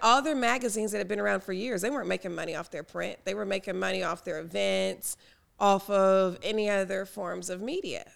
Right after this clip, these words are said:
So then I pivoted from there. And I said, "What am I gonna do?" 'Cause we had, like, twenty thousand, thirty thousand people that were so hungry for this content.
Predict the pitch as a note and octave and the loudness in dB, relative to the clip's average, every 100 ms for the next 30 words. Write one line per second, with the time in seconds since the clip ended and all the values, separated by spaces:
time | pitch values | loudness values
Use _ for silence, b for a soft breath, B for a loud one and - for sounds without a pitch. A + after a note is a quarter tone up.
0 | - - A3 G3 G3+ F#3+ F3+ F#3 - - | -12 -4 -2 0 0 0 -2 -4 -6 -2
1 | A#3 G#3 G3+ - G3 F#3+ F3+ F#3 D4 A4+ | 0 2 -2 -2 -4 0 0 0 -2 -6
2 | _ B B B B B - A3+ A3+ A3+ | _ B B B B B 0 4 4 2
3 | - A3+ A3 G#3 C#4+ G4 F4 C#4 A3+ F#3 | -2 -2 -2 -2 -4 -2 -4 -4 -6 -6
4 | A#3+ D4 F#3 F#3+ C4 B3+ A#3+ G#3 G3 _ | -6 -6 -8 -6 -6 -6 -6 -6 -8 _
5 | - - B3 C4 C4 A3 G#3+ A3+ A3 G#3 | -16 -8 -6 -6 -8 -10 -6 -6 -6 -8
6 | A3 A3 A3+ A3+ G#3 G3+ G3+ - A#3+ A#3+ | -6 -4 -6 -8 -8 -8 -8 -8 -10 -8
7 | G#3 G3+ G3+ F#3+ F#3+ - A3+ G#3+ A3 B3+ | -6 -4 -4 -4 -6 -4 -6 -6 -6 -6
8 | B3+ A3 F#3+ G3 - E4+ G4 - C3+ | -8 -8 -8 -8 -8 -10 -8 -10 -12